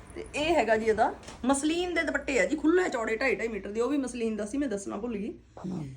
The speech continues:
Speaker 1: ਮਸਲਿਨ ਦੇ ਦੁਪੱਟੇ ਬਹੁਤ ਪਿਆਰੇ, ਆ ਲਓ। ਠੀਕ ਹੈ,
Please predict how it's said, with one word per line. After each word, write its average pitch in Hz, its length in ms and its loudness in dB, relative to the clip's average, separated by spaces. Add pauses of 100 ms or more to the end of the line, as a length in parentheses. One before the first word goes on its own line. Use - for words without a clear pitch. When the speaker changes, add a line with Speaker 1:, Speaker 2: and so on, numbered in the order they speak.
(120)
Speaker 1:
ਮਸਲਿਨ 269 460 0
ਦੇ 254 100 4
ਦੁਪੱਟੇ - 320 -8
ਬਹੁਤ 254 460 0
ਪਿਆਰੇ, 147 320 2 (520)
ਆ 196 100 2
ਲਓ। 160 160 -2 (2250)
ਠੀਕ 254 160 -4
ਹੈ, 349 160 0